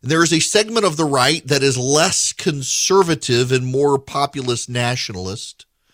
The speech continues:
that wants to use the power of government to, to impose a cultural conservatism on the country. And essentially, they want to preserve a status quo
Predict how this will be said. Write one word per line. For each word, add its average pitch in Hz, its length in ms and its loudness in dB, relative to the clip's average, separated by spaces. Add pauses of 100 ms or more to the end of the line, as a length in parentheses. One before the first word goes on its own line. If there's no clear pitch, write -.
(400)
that 131 140 2
wants 147 340 0
to - 100 -6
use 147 500 -2
the 135 100 -4
power 143 560 2
of 110 160 -6
government 120 480 -2
to, 110 320 -12 (160)
to 120 320 -6
impose 143 680 -2
a 127 80 0
cultural 127 460 -4
conservatism 107 920 -6 (320)
on 98 140 -6
the 120 80 -8
country. 120 480 -6 (4000)
And 139 580 0 (640)
essentially, 156 720 0
they 135 180 4
want 135 200 0
to 123 80 -4
preserve 135 640 0
a 117 140 0
status 120 520 -4
quo 113 760 -2